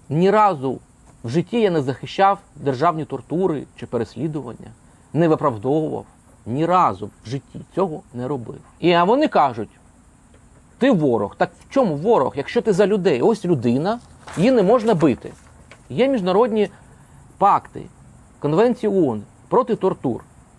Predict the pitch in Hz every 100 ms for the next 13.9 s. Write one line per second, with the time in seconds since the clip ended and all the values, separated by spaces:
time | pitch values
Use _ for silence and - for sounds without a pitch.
0 | - 139 170 170 208 214 196 175 160 123
1 | - - - - - - - - 185 220
2 | 214 294 294 311 247 175 180 214 214 202
3 | 240 208 151 185 214 226 170 - 113 -
4 | 208 220 165 196 190 151 139 147 123 131
5 | 165 156 156 - 180 - 175 - 143 151
6 | 147 113 123 117 - _ 139 202 277 247
7 | - 170 196 208 131 - 151 214 247 175
8 | 139 190 277 - 180 190 131 117 139 208
9 | 208 180 175 - 127 135 131 131 170 190
10 | - - 147 - 110 - 143 233 262 -
11 | 165 156 269 269 226 - _ 196 190 220
12 | 139 135 143 262 254 156 147 220 190 165
13 | 147 131 175 170 139 - 143 -